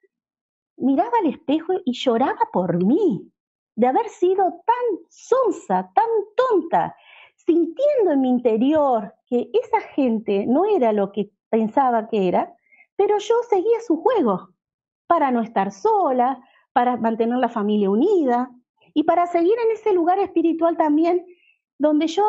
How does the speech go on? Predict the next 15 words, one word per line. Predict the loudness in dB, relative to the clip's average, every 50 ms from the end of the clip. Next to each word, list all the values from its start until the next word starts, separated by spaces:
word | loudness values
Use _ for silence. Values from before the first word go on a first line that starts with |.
| 0 -2 -6 -14 _ _ _
me | -2 0 0 0
sentía | 0 0 0 0 2 2 2 2 0 -2
que | -2 -2 -2 -2 -2 -4 -10 -18 -14
mi | -4 -2 0 2 2
madre, | 2 2 2 0 0 0 2 2
mi | 2 0 0
padre | 0 0 2 2 0 0 0 0 0
y | 0 -2 -2
seres | -2 -2 -2 -2 -2 -2
queridos | -2 0 0 0 0 0 -2
los | -2 -4
podía | -2 -2 0 0 0 0 0
volver | 0 0 0 0 0
a | 0
encontrar, | 0 -2 -2 -2 -2 -2 0 0 -2 -2 -4